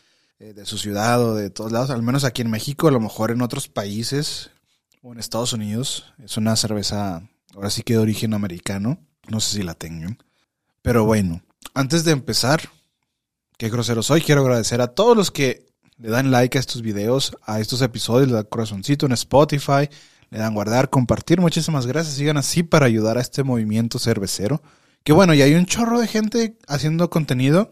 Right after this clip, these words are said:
La neta es que chido. Hay cada vez más gente interesada en esto. Esto me agrada, la neta, para mí no es ninguna competencia. Solo lo único malo es que de repente ya hay tanto contenido que me falta tiempo para verlo todo. <laughs> Pero también qué chingón.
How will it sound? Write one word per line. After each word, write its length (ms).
La 140
neta 180
es 60
que 120
chido. 460
Hay 140
cada 220
vez 120
más 200
gente 260
interesada 460
en 100
esto. 340
Esto 180
me 120
agrada, 340
la 100
neta, 460
para 180
mí 180
no 220
es 80
ninguna 360
competencia. 640
Solo 420
lo 120
único 260
malo 300
es 80
que 100
de 60
repente 460
ya 100
hay 80
tanto 300
contenido 520
que 340
me 140
falta 400
tiempo 420
para 260
verlo 300
todo. 400
<laughs> 420
Pero 220
también 280
qué 120
chingón. 540